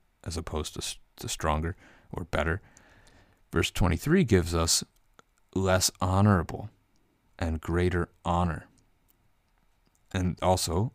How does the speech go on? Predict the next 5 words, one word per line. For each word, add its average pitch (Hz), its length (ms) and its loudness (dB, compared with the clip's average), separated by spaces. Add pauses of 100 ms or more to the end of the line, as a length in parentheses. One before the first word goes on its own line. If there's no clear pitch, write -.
unpresentable 85 840 2
parts 80 400 -2
with 87 200 -6
greater 82 440 -2 (120)
modesty. 85 760 -4